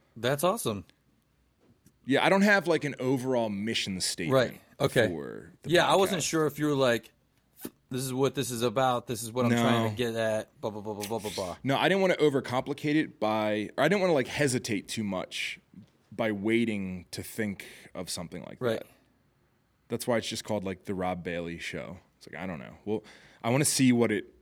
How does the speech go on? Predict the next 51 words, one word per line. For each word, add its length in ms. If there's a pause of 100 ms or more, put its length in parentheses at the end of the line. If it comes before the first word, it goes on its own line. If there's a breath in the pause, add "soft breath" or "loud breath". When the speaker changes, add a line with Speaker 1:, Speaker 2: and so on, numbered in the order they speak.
Speaker 2:
evolves 440
into, 380
and 120
I 40
didn't 200
wanna, 160
like, 200 (540)
you 100
know, 80
hesitate 640
because 260
we 80
didn't 120
have 140
a 80 (220)
good 180
name 320
Speaker 1:
Right. 240
Speaker 2:
or 140 (160)
catchy 360
Speaker 1:
Right. 180
Speaker 2:
title. 240
Speaker 1:
That's 160
cool. 220 (240)
I 100
dig 200
it, 100
man. 220 (720)
Speaker 2:
Yeah, 160
man. 340
Thanks, 260
Speaker 1:
Yeah. 60
Speaker 2:
dude. 160 (320)
Speaker 1:
That's 180
cool. 200
Thanks 240
for 80
having 160
me 100
on 300
your 140
show 280
for 120
the, 180 (320)
I 60
mean, 200
the 100
first, 440
I'm 140
the 80
first. 340